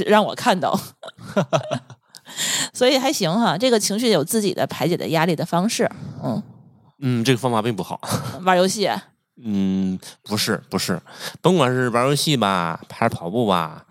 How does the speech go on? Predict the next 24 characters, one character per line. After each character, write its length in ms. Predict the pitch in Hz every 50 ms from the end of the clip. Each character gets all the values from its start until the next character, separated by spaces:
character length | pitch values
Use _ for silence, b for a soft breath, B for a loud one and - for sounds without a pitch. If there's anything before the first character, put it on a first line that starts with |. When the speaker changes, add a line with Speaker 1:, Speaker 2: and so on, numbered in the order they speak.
| - -
Speaker 1:
嗯。 240 | 175 175 170 185 214 -
Speaker 2:
呃， 140 | - - 190
甭 100 | - 127
管 160 | 131 131 113
什 100 | - -
么 60 | 113 107
方 200 | - 131 127 117
法， 140 | 101 80
目 180 | - 147 147 131
前 160 | - - 107
来 100 | 107 107
说 180 | 107 - 110 107
这 80 | 113
个 60 | 107 92
方 160 | - 117 107
法 120 | 98 85
并 160 | - 117 98
不 60 | 87 90
好， 220 | 85 87 - - 117
内 140 | 127 120 110
耗 320 | - 127 107 92 87 85
有 340 | 82 80 78 76 76 76 82
点 180 | 95 95 87 82
高。 260 | - 90 90 -